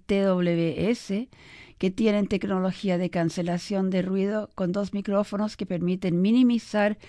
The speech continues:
las distra-, distracciones de audio.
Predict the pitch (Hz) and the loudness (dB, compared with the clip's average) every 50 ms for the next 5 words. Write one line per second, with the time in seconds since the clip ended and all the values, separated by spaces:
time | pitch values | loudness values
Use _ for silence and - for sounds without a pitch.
0 | - - - - - 165 170 - 185 180 165 - 160 175 175 - - - 202 202 | -20 -20 -16 -8 -2 -2 -2 0 0 -2 -2 -2 -4 -6 -6 -12 -14 -14 -10 -8
1 | 214 208 - - - 190 185 180 - - - - 208 196 185 180 185 185 175 160 | -6 -6 -6 -6 -6 -6 -6 -6 -6 -8 -4 0 0 2 2 0 -2 -2 -4 -6
2 | - - 165 151 147 147 135 - 156 151 - | -4 -2 -2 0 0 0 -2 -4 -6 -8 -8